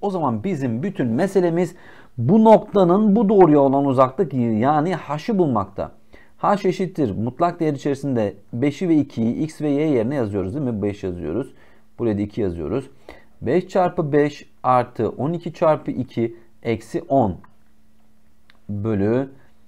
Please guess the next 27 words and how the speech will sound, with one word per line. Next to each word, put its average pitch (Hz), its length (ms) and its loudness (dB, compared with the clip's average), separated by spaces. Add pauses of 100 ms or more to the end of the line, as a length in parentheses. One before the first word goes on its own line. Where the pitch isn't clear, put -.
(200)
kök 151 200 -4
içerisinde 110 680 -4 (460)
beşin 120 420 -4
karesi 120 420 -6
artı 107 580 -4
on 123 140 -4
ikinin 110 400 -6
karesi. 87 420 -8 (1200)
Şimdi 107 300 -4
devam 113 280 0
ediyoruz. 160 480 -2 (100)
Ee, 107 440 -2 (600)
tamam. 127 380 0 (120)
Beş 131 420 -2
kere 113 180 -2
beş 101 260 -6
yirmi 143 240 -4
beş, - 840 -2
e, 101 100 -6
yirmi 127 440 -2
dört 127 220 -2
daha 92 220 -2
kırk 151 240 -8
dokuz, 165 280 -4
otuz 120 280 -6
dokuz 110 320 -6
geldi. 98 840 0